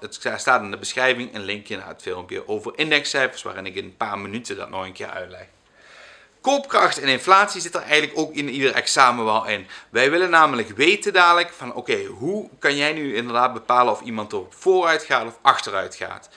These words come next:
Nou, daar moet je twee dingen voor weten. Aan de ene kant, wat gebeurt er met het inkomen? En aan de andere kant, wat gebeurt er met, eh, de prijzen in een land? Dat doe je vaak in indexcijfers door dat uitdrukken. En zo kun je inderdaad kijken of iemand erop vooruit gaat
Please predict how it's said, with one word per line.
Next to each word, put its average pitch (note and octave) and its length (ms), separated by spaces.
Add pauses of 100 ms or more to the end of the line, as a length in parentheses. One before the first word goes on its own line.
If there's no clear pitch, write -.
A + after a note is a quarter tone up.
(200)
Nou, F#2+ 120
daar G#2 80
moet C3+ 140
je - 100
twee F#3 240
dingen G#2 220
voor G#2+ 120
weten. E3+ 320
Aan A2+ 80
de F2 60
ene A#2 240
kant, - 400
wat - 140
gebeurt G#2 240
er B2+ 60
met C3+ 120
het C#3+ 100
inkomen? F#3+ 600
En - 340
aan A#2 100
de A#2 60
andere B2 220
kant, G#2+ 280
wat G#2+ 140
gebeurt G#2 340
er G2+ 60
met, G2+ 260
eh, G2+ 180
de B2+ 100
prijzen F3 460
in G#2+ 100
een G#2+ 100
land? - 340 (280)
Dat A#2 160
doe F#3+ 140
je F3 100
vaak C#3 280
in A2+ 140 (200)
indexcijfers C3 720
door F#2+ 120
dat G#2+ 160
uitdrukken. D3+ 580
En G2 240
zo B2 200
kun B2+ 140
je G#2+ 100
inderdaad G#2 280
kijken G#2 360 (220)
of - 160
iemand F#2+ 380
erop F2+ 200
vooruit F#3 600
gaat C#3+ 360